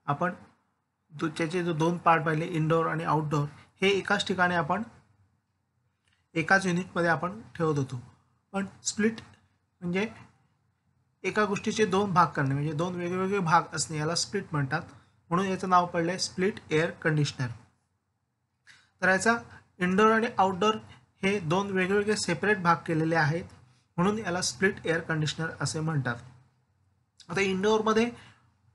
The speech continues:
कोणकोणते पार्ट येतात ते बघू. इनडोअरमध्ये इव्हॅपोरेटर कॉइल येते आणि आउटडोअरमध्ये कंडेन्सर, कॉम्प्रेसर, एक्सपान्शन वॉल्व ह्या तीन गोष्टी ह्या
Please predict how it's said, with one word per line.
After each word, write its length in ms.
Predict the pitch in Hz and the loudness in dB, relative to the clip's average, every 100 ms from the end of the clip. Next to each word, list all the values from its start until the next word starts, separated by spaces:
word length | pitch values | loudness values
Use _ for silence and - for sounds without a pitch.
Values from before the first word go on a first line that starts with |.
| _ | _
कोणकोणते 380 | 190 190 220 220 | -2 2 4 4
पार्ट 260 | 220 190 190 | 6 6 4
येतात 180 | 185 185 | -2 -2
ते 60 | 190 | 0
बघू. 260 | 170 151 190 - - | 2 0 -4 -10 -4
इनडोअरमध्ये 640 | 175 214 226 208 196 226 - - - _ _ _ _ _ _ | 4 6 4 2 0 -2 -4 -16 -20 _ _ _ _ _ _
इव्हॅपोरेटर 560 | 175 185 202 208 208 214 | 4 6 6 4 2 2
कॉइल 320 | 214 165 165 | 4 2 2
येते 280 | 160 170 208 - _ _ _ _ _ _ - _ _ _ _ _ _ _ _ _ _ _ _ - | -2 -4 -8 -18 _ _ _ _ _ _ -20 _ _ _ _ _ _ _ _ _ _ _ _ -2
आणि 160 | 156 175 175 | -2 0 2
आउटडोअरमध्ये 760 | 175 175 214 208 175 185 240 - - - - - _ _ _ _ _ _ _ _ _ _ - | 2 4 2 2 0 -2 -6 -12 -20 -20 -20 -20 _ _ _ _ _ _ _ _ _ _ -2
कंडेन्सर, 500 | 165 180 180 202 208 - - _ - _ _ _ | 0 0 0 0 -2 -4 -20 _ -20 _ _ _
कॉम्प्रेसर, 520 | 151 147 175 175 202 208 - _ _ _ _ _ | 0 2 0 0 -2 -6 -12 _ _ _ _ _
एक्सपान्शन 600 | 147 - 185 180 175 190 | -8 -2 0 0 0 -2
वॉल्व 240 | 185 196 220 - _ _ _ | 0 -2 -4 -20 _ _ _
ह्या 100 | 170 | -6
तीन 260 | - 208 196 | -4 -4 -2
गोष्टी 360 | 180 - 185 | -4 -4 -4
ह्या 140 | 170 | -4